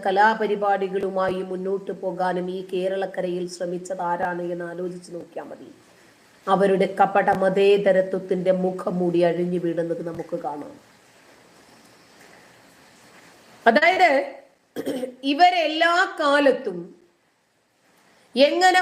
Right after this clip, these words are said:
മുസ്ലിങ്ങളെ വളർത്തി, മുസ്ലിങ്ങൾ വളരുന്നത് കൊണ്ട് ഒരു കുഴപ്പവും ഉണ്ടായിട്ടല്ല,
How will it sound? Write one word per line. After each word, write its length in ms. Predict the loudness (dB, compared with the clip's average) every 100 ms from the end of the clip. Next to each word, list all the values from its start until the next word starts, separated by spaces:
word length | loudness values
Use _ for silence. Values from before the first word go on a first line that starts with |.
| 2
മുസ്ലിങ്ങളെ 800 | 0 -2 -4 -2 2 4 4 4 4
വളർത്തി, 320 | 2 0 -6 -8
മുസ്ലിങ്ങൾ 460 | -8 -4 -4 -2 0
വളരുന്നത് 400 | 0 0 -4 -6 -6
കൊണ്ട് 140 | -4 -2
ഒരു 60 | -4
കുഴപ്പവും 480 | -6 -8 -6 -6 -6 -6
ഉണ്ടായിട്ടല്ല, 640 | -6 -6 -8 -10 -12